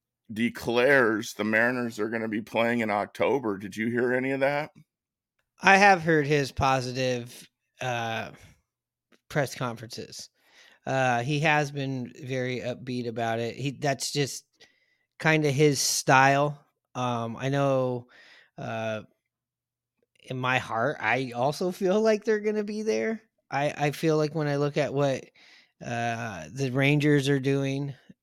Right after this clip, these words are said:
Speaker 2: um, and the injuries they have, I would think that the Mariners could take care of business. You know, what do they have? Seven games with,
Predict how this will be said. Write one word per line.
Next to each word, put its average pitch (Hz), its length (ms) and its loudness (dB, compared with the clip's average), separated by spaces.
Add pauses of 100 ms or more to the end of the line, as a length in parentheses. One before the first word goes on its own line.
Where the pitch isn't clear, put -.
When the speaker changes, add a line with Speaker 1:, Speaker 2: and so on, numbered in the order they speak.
(140)
Speaker 2:
um, 113 720 -6 (580)
and 120 540 0
the 117 440 -2
injuries 143 600 4
they 131 280 0
have, 139 760 2 (1040)
I 143 340 2
would 135 280 2
think - 460 4
that 147 200 4
the 160 80 2
Mariners 139 880 4
could 127 200 -4
take 147 280 0
care 143 240 0
of 113 80 -6
business. 120 640 -6 (920)
You 117 160 -8
know, 110 120 -4
what 123 160 0
do 131 80 -2
they 131 120 2
have? 104 140 -2
Seven 139 440 -2
games 156 400 -4
with, 156 440 -6